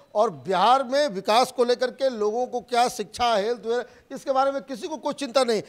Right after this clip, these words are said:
यही तमाशा चल रहा है। दूसरी चीज़, अगर तेजस्वी यादव ये दावा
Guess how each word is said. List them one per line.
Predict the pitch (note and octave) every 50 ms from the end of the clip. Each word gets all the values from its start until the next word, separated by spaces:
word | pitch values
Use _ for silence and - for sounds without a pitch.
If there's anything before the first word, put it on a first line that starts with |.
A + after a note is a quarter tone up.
| - - -
यही | A3+ C4+ D#4+ D#4+
तमाशा | - - C#4 C4 C4+ C4 - D4 C#4+
चल | D4 D4 C#4 C4+
रहा | C4+ B3 A#3 G#3 F3
है। | D3 A#2 F#2+ - - _ _ _ _ - C3+ C3+
दूसरी | D3+ D4+ F4 - F4 F4+ C#4+
चीज़, | - B3 A3+ E3+ - - - _ _ - _ _ _ - G#3+
अगर | B3 C4 E4 E4 B3 D#3 A#2 - - _ _ _ _ _ _ _ _ _ _ _ _ _ _ _ _ _ _ _ _ _ _ _ _ -
तेजस्वी | B3+ C4+ A3 C#4 C4 - - E4+ D4
यादव | C4+ B3 A#3 G3 C4+ C#4 C4 - - _ _ _ _ -
ये | G3 A3+
दावा | F3+ A3 A3+ B3 C4